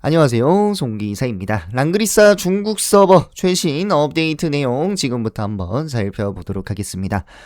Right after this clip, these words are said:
우선 첫 번째, 알티나 문양 스킬 받았습니다. 그런데 그냥 좀 생각하기 귀찮아서 그런지 대충 맞춘 수에 따라서 스킬 쿨타임 감소를 주었다.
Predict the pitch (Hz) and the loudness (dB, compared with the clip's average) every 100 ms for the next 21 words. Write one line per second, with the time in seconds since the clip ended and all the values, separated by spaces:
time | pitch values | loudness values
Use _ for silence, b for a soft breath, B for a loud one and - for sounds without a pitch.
0 | B 147 180 175 170 190 185 185 185 185 | B 0 2 2 0 0 2 2 2 -2
1 | 127 147 170 123 139 147 - 151 147 147 | -2 -2 -2 -2 -2 -2 -6 0 2 0
2 | 123 127 127 120 - 120 117 107 113 - | -2 -4 -4 -6 -4 -2 -2 -2 -4 -4
3 | 104 101 98 107 - 113 113 113 107 127 | -4 -2 -2 -4 -4 -2 0 0 0 0
4 | 180 b b b b b 117 123 123 127 | -2 b b b b b -6 -4 -4 -4
5 | 120 170 165 160 143 120 131 - - 135 | -2 -2 -2 0 0 -2 -4 -6 -4 -2
6 | 127 113 107 127 127 101 101 131 123 143 | -2 -4 -4 -4 -4 -6 -6 -2 2 0
7 | - 120 123 180 131 208 - 143 139 151 | 0 -4 -2 0 0 0 -2 -4 -2 0
8 | 151 147 139 127 117 87 98 156 190 - | 0 0 -4 -2 -4 -4 -2 -2 -2 -6
9 | 131 117 - 113 120 110 107 95 98 117 | -2 -2 -2 -4 -2 -4 -4 -6 -4 -2
10 | 95 101 170 - b b - 101 190 - | -2 0 -2 -4 b b -8 -6 -6 -4
11 | 190 - | -6 -6